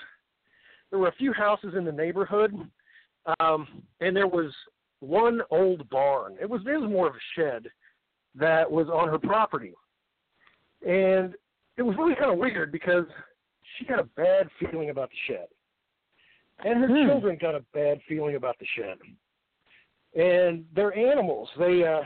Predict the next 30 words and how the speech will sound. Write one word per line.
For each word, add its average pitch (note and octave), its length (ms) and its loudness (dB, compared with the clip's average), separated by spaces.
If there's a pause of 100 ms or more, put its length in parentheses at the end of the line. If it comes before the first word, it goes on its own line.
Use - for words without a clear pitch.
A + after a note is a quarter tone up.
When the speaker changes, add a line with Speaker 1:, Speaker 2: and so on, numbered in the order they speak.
(120)
Speaker 1:
had G#3+ 120 0
a A3 40 0
dog, F#3 680 2 (420)
had D#3 140 -10
a D3+ 40 -14
couple F#3+ 220 -2
of - 80 -10
cats, C#3+ 380 -4 (800)
and E3+ 440 0
some D#3+ 120 -10
ducks E3+ 260 -2
and D3+ 100 -12
chickens. A2 380 -8 (920)
And E3+ 260 0
none G3+ 180 2
of F#3 120 2
them F3+ 200 -2 (140)
ever E3 460 0 (220)
ventured D3+ 440 -2
near D3 180 0
the B2+ 100 -4 (100)
shed. A2 200 -4 (1200)
And C#3+ 280 0
Speaker 2:
Wow. C3+ 340 0 (320)
Speaker 1:
she, C4+ 260 -4
she - 160 -2
thought G4+ 160 -4
this D#4 160 -2
was G3+ 140 -2
weird, D3+ 380 -2